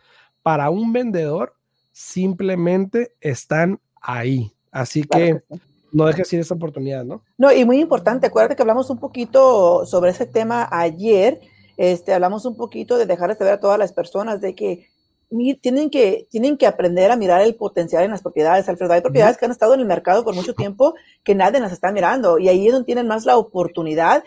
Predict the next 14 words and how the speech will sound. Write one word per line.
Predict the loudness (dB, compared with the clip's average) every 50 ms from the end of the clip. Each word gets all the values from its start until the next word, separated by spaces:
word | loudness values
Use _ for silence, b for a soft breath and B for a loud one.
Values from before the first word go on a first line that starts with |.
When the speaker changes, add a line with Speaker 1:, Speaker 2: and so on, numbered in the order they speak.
| b b b b b
Speaker 2:
de | 0 2
ustedes | 2 2 2 0 0 2 4 6 4 4 4
realmente | 2 4 4 4 4 2 -2 -6 -6 -6 -2 0 0 0 0 b b b b
someter | -8 -8 -6 -2 0 0 2
una | 2 2 0
oferta | 0 2 0 0 0 -2 -4 -4
sin | -4 -6
tener | -6 -4 -4 -4
que | -4 -4
competir | -4 -4 -4 -4 -6 -6 -2
con | 0 0
las | -2 0
demás | -2 -4 -6 -6 _
personas | -8 -8 -6 -6 -4 -2 0 -2 -2